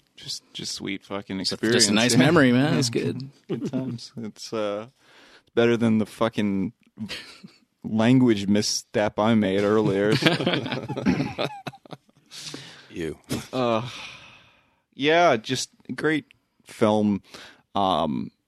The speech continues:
Speaker 2: you really relate to the Randall character, and, and again, like I said, you've had these conversations before with your friends, these just ridiculous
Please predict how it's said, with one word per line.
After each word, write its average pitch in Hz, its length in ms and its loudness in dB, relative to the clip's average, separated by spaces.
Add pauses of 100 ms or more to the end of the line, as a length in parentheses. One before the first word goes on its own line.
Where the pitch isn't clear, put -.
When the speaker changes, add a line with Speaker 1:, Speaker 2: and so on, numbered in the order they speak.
(520)
Speaker 2:
you 110 300 4
really 131 340 6
relate 104 360 4
to 104 100 2
the 98 80 4
Randall 101 340 2
character, 101 960 0 (720)
and, 101 480 0
and 104 300 2 (600)
again, 104 360 2
like 101 120 0
I 98 80 0
said, 98 280 0
you've 101 160 0
had 117 200 4
these 110 160 2
conversations 90 800 -2
before 82 400 -4
with 87 220 -6
your - 60 -14
friends, - 420 -6
these - 360 -12 (380)
just 113 400 0 (100)
ridiculous 92 960 -2